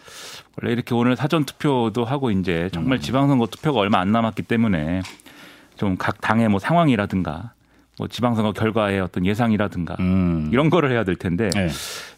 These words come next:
Speaker 1: 제가 볼 때 지금 시점에 그거는 그렇게 뭐 중요하지 않은 문제가 된 것 같고.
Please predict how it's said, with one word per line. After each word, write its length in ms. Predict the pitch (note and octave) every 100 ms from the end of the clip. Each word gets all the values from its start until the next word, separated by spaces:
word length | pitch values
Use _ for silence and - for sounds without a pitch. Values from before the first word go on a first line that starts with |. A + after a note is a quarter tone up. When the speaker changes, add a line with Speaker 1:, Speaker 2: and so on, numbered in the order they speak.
| _ -
Speaker 1:
제가 220 | G2+ C#3+
볼 100 | E3+
때 380 | F3+ D#3+ D#3 C#3+
지금 440 | - B2+ D#3+ D#3
시점에 360 | C3+ - C#3 C#3+
그거는 680 | B2 A2 C3 C3 A#2+ C3 C3+
그렇게 260 | B2+ -
뭐 120 | A#2+
중요하지 440 | A#2 C#3+ C#3 D#3 B2+
않은 180 | G#2+ C3+
문제가 320 | A#2+ A#2+ A#2
된 140 | G2
것 80 | F#2+
같고. 400 | E2+ - G#2+ E2+